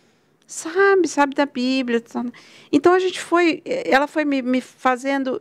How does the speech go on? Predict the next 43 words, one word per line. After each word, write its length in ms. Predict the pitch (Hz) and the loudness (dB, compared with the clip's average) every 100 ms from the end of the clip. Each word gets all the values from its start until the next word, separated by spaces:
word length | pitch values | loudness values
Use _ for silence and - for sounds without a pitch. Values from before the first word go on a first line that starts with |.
| - | -10
eu, 220 | 135 247 269 - - | 0 0 0 -10 -4
eu 120 | 254 | -2
tenho 180 | - 294 | 0 0
uma 60 | 302 | 2
admiração 600 | 285 294 285 277 - 294 | 4 4 4 0 0 2
por 120 | 254 | 2
aquela 280 | 233 226 214 | 0 0 0
menina 420 | 214 208 196 196 | -4 -4 -2 -2
e 40 | 208 | -2
um 100 | 226 | -2
carinho 380 | 247 240 240 | -2 0 -2
muito 200 | 247 240 226 | -6 -8 0
grande, 420 | 240 254 233 220 | 0 2 -2 -8
porque 260 | - - | -16 -2
a 40 | 240 | -2
menina 360 | 247 247 269 262 - - _ _ _ | 0 -2 -2 -4 -18 -20 _ _ _
reunia 380 | 262 277 277 294 | 0 2 2 2
um 100 | 269 | 4
monte 320 | 285 311 311 | 4 4 -2
de 80 | 294 | -2
coisas 400 | 285 277 269 226 | 0 0 -2 -2
boas 360 | 220 269 269 | 2 2 0
que 140 | - 247 | -6 -6
Deus 480 | 240 277 302 285 | 0 2 4 2
já 120 | 269 262 | 0 -2
tinha 260 | - 277 | 0 0
feito 440 | - - 262 262 214 | 0 2 2 0 -2
na 120 | 214 | -2
vida 260 | 214 208 | 0 0
dela. 300 | 196 190 175 | 2 2 4
Ela, 180 | 180 208 - - - _ | 2 0 -4 -20 -20 _
falei, 160 | - 285 | -10 -10
poxa, 360 | - 302 - 302 | -2 -2 0 0
uma 100 | 285 | 2
meni-, 180 | 277 | 2
uma 180 | 269 285 | 4 4
menina 320 | 285 285 294 | 6 4 4
tão 220 | 285 277 302 | 2 2 2
especial, 800 | - - 294 - 285 262 220 208 | -2 -6 -6 -2 0 2 0 -2
não 100 | 208 | -4
é 40 | |
verdade, 680 | 208 220 233 220 190 190 190 | -4 -2 0 0 -2 -4 -4
né? 240 | 208 220 | -4 -4